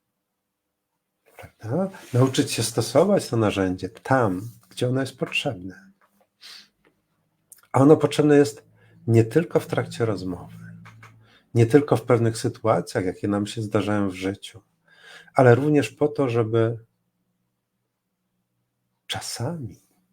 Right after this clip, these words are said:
choćby krótko w ciągu dnia, pobyć samemu ze sobą,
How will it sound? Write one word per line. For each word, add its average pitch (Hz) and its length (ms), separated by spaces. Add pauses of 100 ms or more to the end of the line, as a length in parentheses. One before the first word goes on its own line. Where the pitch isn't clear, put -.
(380)
choćby 127 420
krótko - 560
w - 100
ciągu 104 340
dnia, 101 400 (1080)
pobyć 131 600 (420)
samemu 165 460
ze 156 100
sobą, - 420